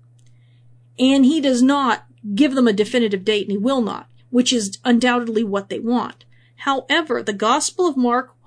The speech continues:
was written before the fall of Jerusalem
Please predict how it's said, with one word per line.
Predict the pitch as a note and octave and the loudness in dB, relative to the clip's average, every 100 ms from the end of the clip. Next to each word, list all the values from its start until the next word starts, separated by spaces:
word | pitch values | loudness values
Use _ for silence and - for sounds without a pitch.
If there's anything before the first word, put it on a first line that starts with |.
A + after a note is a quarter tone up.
| _ | _
was | G#3+ A#3 A3 | 6 6 6
written | A3+ D4 - B3 | 0 -2 0 -2
before | G#3 - C#4+ E4+ | -2 -4 -4 -2
the | F4 | -2
fall | - D#4 D4+ | -2 -2 -2
of | D#4 | -4
Jerusalem | E4+ D#4+ C4 - A#3 A3 A3+ | -6 -4 -4 -4 -4 -4 -6